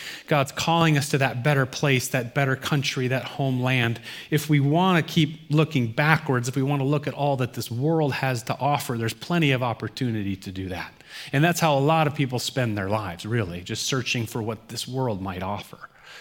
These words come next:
Saying there's opportunity to do that. But, verse sixteen, "But as it, as it is, they desire a better country, that is, a heavenly one. Therefore, God is not ashamed to be called their God,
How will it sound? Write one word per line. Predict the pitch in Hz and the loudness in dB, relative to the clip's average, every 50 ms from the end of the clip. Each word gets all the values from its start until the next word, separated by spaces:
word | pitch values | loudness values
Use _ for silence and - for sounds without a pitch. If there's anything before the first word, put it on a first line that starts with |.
| - - | -12 -4
Saying | - 180 170 185 | 0 2 4 4
there's | 202 202 190 | 4 2 2
opportunity | 208 185 175 - 147 - - - 185 175 160 143 131 120 - | 0 0 0 -2 -4 -2 0 0 2 2 2 2 2 0 -2
to | - 127 | -4 -6
do | 110 117 135 123 110 | -4 -2 -2 0 0
that. | 120 120 107 90 - - - _ _ _ - | 0 0 0 -2 -6 -12 -18 _ _ _ 2
But, | 226 196 113 113 196 - - - | 2 2 4 2 0 -2 -4 -4
verse | 127 127 120 - | -4 -4 -4 -4
sixteen, | - - 117 - - - - 110 104 107 110 117 - - | -4 -6 -6 -6 -6 -6 -4 -4 -2 -4 -4 -6 -8 -4
"But | - 156 - 135 131 131 - - - - - - - - - | -2 2 2 2 2 0 -2 -10 -12 -12 -12 -12 -12 -10 -4
as | - 165 175 160 139 | 0 2 2 4 4
it, | 135 131 135 - - - | 2 0 -2 -6 -6 0
as | 151 156 139 123 113 | 2 2 2 2 0
it | 120 151 | 0 2
is, | 233 247 170 120 107 110 139 147 - - - - - - - - - - - | 2 2 2 2 0 -2 -4 -4 -4 -4 -6 -6 -12 -16 -16 -16 -16 -12 -4
they | 139 147 175 208 | 0 2 2 2
desire | 202 233 220 175 156 170 170 180 190 190 | 2 2 2 2 4 4 4 4 4 4
a | 190 190 202 | 4 2 2
better | 180 180 175 175 - 208 202 208 214 214 214 | 2 2 0 0 2 2 4 4 4 4 2
country, | 214 214 - 233 247 233 - - 208 160 117 95 - - - - - _ _ _ _ _ _ _ _ _ _ _ _ _ _ _ - - | 2 0 2 2 2 2 2 4 2 2 2 0 -4 -10 -18 -20 -20 _ _ _ _ _ _ _ _ _ _ _ _ _ _ _ -14 -4
that | - 156 175 180 180 180 | 0 4 4 6 6 6
is, | 180 180 180 170 180 - | 6 6 4 4 2 0
a | 170 170 | 0 0
heavenly | 143 - - - - 180 170 170 156 143 135 120 | 0 -2 -6 -4 -2 0 0 2 2 2 0 0
one. | 107 110 107 104 98 95 98 - _ _ _ _ _ _ _ _ _ _ _ _ _ _ _ _ _ _ _ _ _ _ _ _ _ _ _ _ _ _ _ _ _ _ _ - | -2 -4 -4 -6 -6 -8 -12 -16 _ _ _ _ _ _ _ _ _ _ _ _ _ _ _ _ _ _ _ _ _ _ _ _ _ _ _ _ _ _ _ _ _ _ _ -2
Therefore, | 123 117 110 104 - - 107 101 | 0 0 0 -2 -4 -6 -6 -6
God | 92 101 98 95 95 92 | -4 -4 -4 -4 -4 -6
is | 92 - | -6 -6
not | 104 95 95 | -6 -6 -6
ashamed | 92 87 - - - 101 98 95 92 | -4 -4 -4 -4 -4 -4 -6 -6 -8
to | 92 | -8
be | 87 95 | -10 -12
called | - - - 104 104 101 90 87 | -12 -12 -10 -8 -8 -8 -8 -8
their | 87 82 78 | -12 -12 -12
God, | - - 76 71 - - - | -14 -14 -14 -12 -14 -16 -16